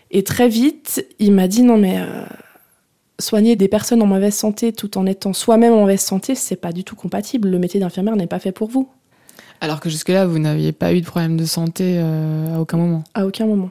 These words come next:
Speaker 1: Je n'ai jamais souffert de diabète, je n'ai jamais souffert de cholestérol, encore à l'heure actuelle. Euh, je, je veux dire, j'ai aucun problème, euh, de santé, euh, visible ou invisible, j'ai envie de dire.
Speaker 2: Qu'est-ce que vous lui avez répondu ?
Speaker 1: Alors, rien sur le moment.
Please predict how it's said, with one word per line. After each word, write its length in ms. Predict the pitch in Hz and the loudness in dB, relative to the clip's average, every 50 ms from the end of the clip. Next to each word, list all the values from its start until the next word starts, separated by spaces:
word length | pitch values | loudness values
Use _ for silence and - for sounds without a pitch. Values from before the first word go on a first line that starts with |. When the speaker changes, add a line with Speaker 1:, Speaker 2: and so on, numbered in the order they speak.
| _ _ - | _ _ -14
Speaker 1:
Je 180 | - - - | -10 -4 -4
n'ai 100 | 190 185 | -2 -2
jamais 280 | 180 190 185 185 190 196 | 0 0 0 0 0 -2
souffert 260 | - - - 202 190 | -4 -4 -6 -4 -4
de 80 | 180 170 | -4 -4
diabète, 500 | 170 185 185 190 196 196 196 196 196 - | -2 -2 -2 0 2 0 0 0 -4 -6
je 120 | - 190 | -8 -6
n'ai 400 | 180 180 180 180 180 180 180 180 | -6 -4 -4 -4 -4 -4 -4 -6
jamais 260 | 175 175 170 175 175 | -6 -6 -6 -6 -6
souffert 300 | 175 - - - - 180 | -8 -10 -10 -10 -10 -8
de 80 | 170 165 | -8 -8
cholestérol, 680 | - - - 185 185 185 - - 202 196 202 202 196 - _ _ - | -8 -4 -4 -4 -2 -4 -4 -4 -2 0 0 0 -2 -4 _ _ 0
encore 300 | 202 196 - 214 202 202 | 0 2 2 2 2 2
à 80 | 190 | 2
l'heure 140 | 196 185 180 | 0 0 -2
actuelle. 480 | 180 180 - - - 190 190 208 202 196 _ - - - - - - - - _ _ _ _ _ - | -2 -6 -8 -8 -6 -4 -4 -4 -4 -6 _ -18 -20 -20 -20 -20 -20 -20 -20 _ _ _ _ _ -20
Euh, 220 | 190 185 196 196 175 | -18 -16 -16 -14 -14
je, 180 | 175 170 - 185 | -14 -14 -14 -12
je 160 | 170 165 - | -12 -12 -10
veux 80 | - 175 | -8 -6
dire, 140 | 185 214 202 | -4 -4 -4
j'ai 180 | 180 175 - _ - | -4 -6 -10 _ -2
aucun 320 | - 190 185 - 214 208 | -2 -2 -2 0 -2 -2
problème, 460 | 208 202 - 196 190 196 196 196 190 185 | -2 -2 -4 -4 -2 -2 -2 -2 -2 -2
euh, 220 | 175 170 165 170 | -4 -6 -8 -8
de 100 | 175 170 | -6 -6
santé, 540 | 170 - - 190 185 - - 196 190 190 190 | -6 -6 -6 -8 -8 -6 -6 -6 -6 -4 -6
euh, 180 | 180 170 170 165 160 170 - _ _ _ _ _ - | -6 -8 -10 -12 -12 -14 -18 _ _ _ _ _ -6
visible 400 | 185 185 196 190 190 214 208 190 | -2 0 0 2 2 2 2 2
ou 100 | 196 185 | 0 0
invisible, 380 | 180 175 180 190 214 247 226 202 | -2 -2 -4 -4 -6 -6 -6 -8
j'ai 60 | 196 | -8
envie 140 | 180 180 180 | -8 -8 -8
de 40 | 175 | -8
dire. 160 | 185 180 - _ _ _ _ _ _ _ _ _ _ _ - | -10 -12 -12 _ _ _ _ _ _ _ _ _ _ _ -8
Speaker 2:
Qu'est-ce 160 | - 185 170 | -6 -6 -4
que 80 | - 180 | -2 -2
vous 80 | 175 165 | 0 0
lui 80 | 160 | 0
avez 160 | 156 151 147 | 0 -2 -2
répondu ? 340 | 151 151 160 - - 170 165 170 185 190 - - _ _ _ _ _ _ _ _ _ _ - - | -4 -4 -6 -6 -6 -6 -6 -6 -8 -10 -14 -20 _ _ _ _ _ _ _ _ _ _ 0 2
Speaker 1:
Alors, 180 | 208 196 185 | 2 2 2
rien 280 | 175 - 190 226 277 302 | 2 2 2 4 4 2
sur 160 | 294 - 262 | 2 2 4
le 60 | 233 | 4
moment. 380 | 220 220 214 214 202 240 320 | 6 6 6 6 4 2 0